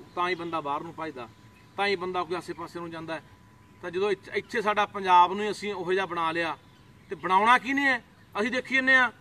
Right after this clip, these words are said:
ਉਹ ਆਊਗਾ, ਆਹ ਆਊਗਾ, ਉਹ ਬਣਾ ਕੇ ਦੂ ਸਾਨੂੰ। ਇਹ ਭੁਲੇਖਾ, ਜਿੰਨੀਆਂ ਮਰਜ਼ੀ ਸਰਕਾਰਾਂ ਬਦਲ ਲਓ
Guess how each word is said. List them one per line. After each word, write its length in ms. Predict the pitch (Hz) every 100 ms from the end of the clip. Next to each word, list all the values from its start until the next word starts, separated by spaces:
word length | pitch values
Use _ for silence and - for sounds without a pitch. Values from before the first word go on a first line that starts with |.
| - -
ਉਹ 240 | 202 262 285
ਆਊਗਾ, 560 | 262 254 240 240 226 226 - -
ਆਹ 340 | 190 247 254
ਆਊਗਾ, 480 | 233 233 208 220 202 - _ - - - - - -
ਉਹ 200 | 190 254
ਬਣਾ 220 | 262 254 233
ਕੇ 140 | 226
ਦੂ 140 | 226
ਸਾਨੂੰ। 260 | 185 160 240
ਇਹ 60 | 302
ਭੁਲੇਖਾ, 540 | 302 294 - 220 160 -
ਜਿੰਨੀਆਂ 260 | 175 262 254
ਮਰਜ਼ੀ 220 | 233 226
ਸਰਕਾਰਾਂ 340 | 240 247 247
ਬਦਲ 240 | 247 247 247
ਲਓ 160 | 226